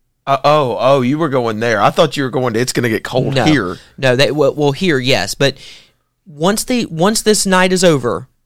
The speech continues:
Speaker 2: these candidates will not go through Iowa
Speaker 1: Let me,
Speaker 2: again, but maybe once.
Speaker 1: let me ask you this.
Speaker 2: And that's
Speaker 1: Is,
Speaker 2: because it's happening with South Carolina,
Speaker 1: is
Speaker 2: too.
Speaker 1: Iowa considered a flyover state in the general?
Speaker 2: Yes.
Speaker 1: So, like, the
Speaker 2: Once,
Speaker 1: people
Speaker 2: once it's done, we know Iowa's going red.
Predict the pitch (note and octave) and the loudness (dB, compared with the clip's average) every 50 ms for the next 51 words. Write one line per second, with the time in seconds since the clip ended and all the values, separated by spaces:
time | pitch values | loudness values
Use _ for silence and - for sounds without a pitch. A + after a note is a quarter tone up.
0 | _ _ _ _ _ _ D3 D#3+ E3+ - - - F#3+ F3+ E3 D3+ C3 - - D3 | _ _ _ _ _ _ -2 -2 0 -2 -2 0 0 0 2 0 -2 -2 -2 -2
1 | C#3 C#3 C#3 C#3+ C#3+ D3+ D3+ D3 - D3+ D3 - - B2+ C3 C3+ C3+ C3+ C3+ C3+ | 0 0 0 0 2 2 0 0 0 -2 -4 0 2 2 4 4 4 4 4 4
2 | C#3+ C#3 C3+ C3 C3 B2+ A#2+ - - A#2+ B2 B2 A#2+ A#2+ A2+ G#2 F2 C#2 C#2 - | 4 4 2 2 0 0 -2 -4 0 0 0 0 -2 -4 -4 -6 -8 -8 -6 -4
3 | D4 D4+ C4 A3 F#3 D3+ C3+ - - A#2+ G#2 G2+ G2 F2 G2 - - B2 D3 D#3+ | -2 2 4 4 4 4 2 0 -6 -8 -8 -6 -8 -6 -6 -6 -2 0 2 2
4 | D3+ C#3 - D3+ C#3+ C#3+ C3+ - D3+ D#3+ D#3+ E3+ D#3 D3 C3+ C3 - B2+ A#2 A#2+ | 2 2 -2 -2 -2 -2 0 0 0 2 2 0 -2 -2 -2 -2 0 0 0 0
5 | - - A#2 A2+ - - G2 F#2+ - - - - G#3+ C#4+ G4 G4 E4 D4+ A#3 G3+ | -2 -4 -2 -2 0 -2 -2 -4 -6 -4 -2 0 0 0 0 0 2 2 2 2
6 | F3 - - E3 D3 - - - E3 E3 D#3 C#3 C3+ - - - - G#2+ G2+ G#2+ | 2 -2 -4 -6 -6 -4 -2 0 0 0 0 -2 -2 -4 -4 -10 -8 0 2 4
7 | A2+ B2 C#3 D3 C#3+ D3 B2+ C#3 C3+ C3 - - - C#3+ C#3 C#3+ - - B2+ B2 | 4 4 4 2 2 0 0 -2 -2 -2 -4 0 0 2 0 0 -2 -4 -6 -6
8 | A#2 A#2 B2 B2 B2+ B2 B2 B2 B2 - _ _ _ _ _ _ _ _ _ _ | -4 -4 -6 -6 -4 -6 -6 -8 -10 -16 _ _ _ _ _ _ _ _ _ _
9 | E3+ D#3 F3 E3+ - - - - - _ _ _ _ _ _ _ _ _ _ - | -2 2 4 4 4 2 -2 -8 -8 _ _ _ _ _ _ _ _ _ _ -2
10 | F#3 F3+ F3 E3+ E3 D3 - _ _ _ _ _ _ _ D#3+ E3 D#3 D#3+ F#3+ A#3+ | 0 4 6 6 4 4 0 _ _ _ _ _ _ _ 0 0 2 4 2 2
11 | B3+ - G#3 G3 F#3 - - - F#3+ A#3 C4+ C#4 - - - F#3 E3 D#3+ E3+ F#3+ | 2 2 0 0 0 0 -2 0 2 2 2 2 -2 -4 -4 -4 -2 0 2 4
12 | F#3+ G3+ G3+ G3+ G3+ G3 - F3 F3 F3 F3 E3+ E3+ E3+ - D#3 E3 D#3+ E3 D#3+ | 4 4 4 2 2 0 -2 0 0 2 4 4 4 4 4 2 2 2 2 2
13 | D#3 C#3+ A#2+ D3+ D3 C3+ C3 B2+ B2 G2+ D#2+ C#2+ - - | 0 -2 0 -2 -2 0 0 -2 -2 -2 -2 -4 -8 -14